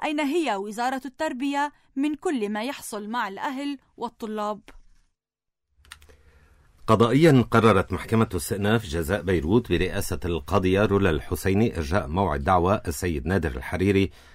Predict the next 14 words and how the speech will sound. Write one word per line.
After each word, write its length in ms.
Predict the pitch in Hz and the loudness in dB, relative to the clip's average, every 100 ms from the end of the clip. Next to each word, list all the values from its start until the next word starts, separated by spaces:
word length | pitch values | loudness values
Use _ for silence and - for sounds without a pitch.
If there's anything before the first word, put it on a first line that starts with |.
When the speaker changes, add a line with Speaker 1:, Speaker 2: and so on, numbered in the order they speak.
| - | -8
Speaker 2:
على 220 | - 104 101 | 2 6 6
الكاتب 460 | - 139 143 98 | 6 4 4 2
والناشط 480 | 87 87 104 80 - | 2 2 0 -2 -10
السياسي 560 | 73 90 85 - 117 90 | -8 -4 -4 0 0 2
هاني 280 | 104 110 | 2 2
نصولي 500 | 92 - 101 80 78 - - - - | 2 0 0 0 0 -6 -20 -12 -2
إلى 180 | 98 104 | 0 0
تاريخ 300 | 82 104 - | 0 -2 -2
سبعة 220 | 92 85 | -2 0
وعشرين 280 | 82 95 80 | -2 -2 0
واحد 340 | 92 - 87 | 0 -2 -6
ألفين 300 | 76 95 87 | -6 -4 -2
وواحد 300 | 78 85 80 | -2 -4 -4
وعشرين، 420 | 76 - 87 73 | -4 -4 -4 -4